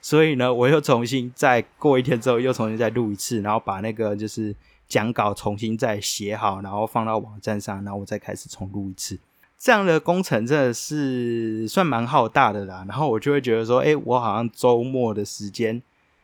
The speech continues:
都花在，诶，写文章啊，做 podcast 上面，不过是很值得的。那所以呢，我希望如果大家在听到这些节目、这些内容之后，你觉得还不错、很喜欢的话，请一定要给我一些回馈。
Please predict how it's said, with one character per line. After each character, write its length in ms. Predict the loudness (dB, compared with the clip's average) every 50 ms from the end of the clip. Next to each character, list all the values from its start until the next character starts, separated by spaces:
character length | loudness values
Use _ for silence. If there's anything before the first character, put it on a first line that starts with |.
| _ _ -2
都 140 | -2 -2
花 200 | 0 2 0 0
在， 140 | 2 0 -2
诶， 160 | 0 -2 -2
写 240 | -2 -2 -2 0 0
文 220 | 0 0 -2 -4 0
章 200 | 0 0 0 0
啊， 460 | 0 -2 -2 -2 -2 -2 -2 -2 -2
做 180 | 0 -2 -2
podcast 360 | 0 0 -4 -4 -2 -4 -6 -6
上 200 | -6 -10 -10 -8
面， 160 | -10 -10 -12 -18 _ _ _ _ _ _ _ _ _ _
不 80 | 2 6
过 320 | 6 6 6 4 2 -2 _ _ _ _ _ _ -16
是 180 | -8 -4 -2 -2
很 160 | 0 -2 -4
值 160 | -6 -8 -12
得 200 | -10 -8 -8 -6
的。 140 | -8 -10 -12 _ _ _ _ _ _ _ _ _ _ _ _ _ _ _ -2
那 200 | 0 2 2 2
所 220 | 2 2 2 4
以 100 | 4 4
呢， 320 | 4 2 2 2 2 0 -4 _ _ _ _ -4
我 160 | 0 0 0
希 280 | 0 -2 -4 -2 0
望 360 | 2 2 2 2 2 0 -2 -2
如 80 | 0
果 140 | 2 2 2
大 200 | 2 0 0 0
家 200 | 2 2 2 2
在 160 | 0 -2 -4
听 320 | -4 -4 -4 -4 -2 0 2
到 160 | 2 2 2
这 120 | 0 -2
些 240 | -4 -2 0 0 0
节 300 | 0 -2 -4 -4 -4 -4
目、 180 | -4 -4 -6 -6
这 120 | -6 -8
些 160 | -6 -6 -4
内 160 | -2 -2 -2
容 120 | -2 -2 0
之 80 | 0
后， 80 | 0 0
你 200 | 0 0 -4 -4
觉 160 | -2 -2 0
得 160 | 2 2 0
还 180 | 0 -2 -2 -4
不 140 | -4 -4 -4
错、 180 | 0 2 2
很 160 | 2 2 -2 -6
喜 220 | -6 -6 -8 -8
欢 200 | -6 -6 -4 -4
的 140 | -4 -6 -6
话， 260 | -4 -4 -4 -4 -4 -10 -20 -20 -20 -20 _ _ _ _ _ -10
请 280 | -6 -2 -2 -2 -2 -4
一 100 | -6 -6
定 180 | -2 -2 0
要 140 | 0 0 -2
给 200 | -2 -2 -2 -2
我 160 | 0 0 0
一 60 | -2 -2
些 180 | -2 -4 -4
回 240 | -4 -4 -6 -6 -6
馈。 300 | -4 0 2 2 2